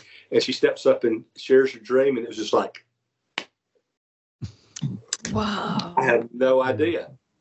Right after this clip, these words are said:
Speaker 1: And I had to look at her after she'd waited all that time and say, "I'm sorry. I don't know. I don't have anything."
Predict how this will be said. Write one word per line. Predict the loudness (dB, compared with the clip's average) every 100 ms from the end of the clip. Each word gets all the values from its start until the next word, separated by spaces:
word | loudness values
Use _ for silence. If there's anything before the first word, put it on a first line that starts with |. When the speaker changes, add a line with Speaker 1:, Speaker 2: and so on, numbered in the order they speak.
| -20 -2
Speaker 1:
And | 0
I |
had | 0 0
to | 4
look | 4 4
at | 0 0
her | 0
after | 0 -2
she'd | -6 -8 0
waited | 0 2 0 0
all | 0 0
that | -2
time | 0 0 0
and | 0
say, | 0 0 0
"I'm | -6
sorry. | -6 6 6 6 0 0 _ _ _ _ _ _ _ _ _ -20 -20 -12
I | -4
don't | 2 2
know. | 2 2 0 -2 -2
I | 2
don't | 2 2
have | 0 2
anything." | 2 0 -2 -6 -6